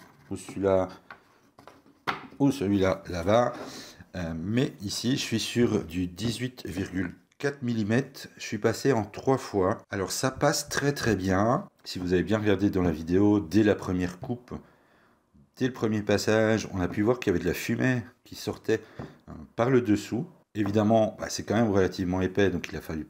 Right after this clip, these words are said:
plusieurs passages. Par contre, là, ici, évidemment, le test, le but, c'était de le faire le plus vite possible. Le rendu est pas spécialement beau au niveau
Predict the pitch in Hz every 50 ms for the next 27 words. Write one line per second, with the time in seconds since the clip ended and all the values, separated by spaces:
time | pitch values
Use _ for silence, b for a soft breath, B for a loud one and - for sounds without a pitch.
0 | _ _ - 117 117 110 104 104 98 101 - 90 82 - - 101 101 110 127 131
1 | 131 135 135 131 B B B B B B B B 113 113 - - 104 104 104 101
2 | - - 90 87 B B B B B B B B 98 117 120 120 113 - - 127
3 | 123 107 95 104 104 101 107 117 113 107 101 104 - 117 113 - - - - 90
4 | 90 87 85 104 120 120 - - - - - - - - 98 95 87 87 90 90
5 | 87 - - 101 104 104 92 87 73 76 71 - - - 90 87 80 82 101 104
6 | 101 - _ _ - 85 82 - - 113 123 143 139 113 90 - - - 82 87
7 | 90 98 113 110 104 107 104 101 98 104 107 107 104 101 - - 87 90 90 -
8 | - _ _ _ _ _ - - 90 90 90 87 - - - 92 90 - 95 92
9 | 87 95 95 95 95 87 87 98 101 101 95 - 90 87 87 85 85 85 78 82
10 | 90 92 - - -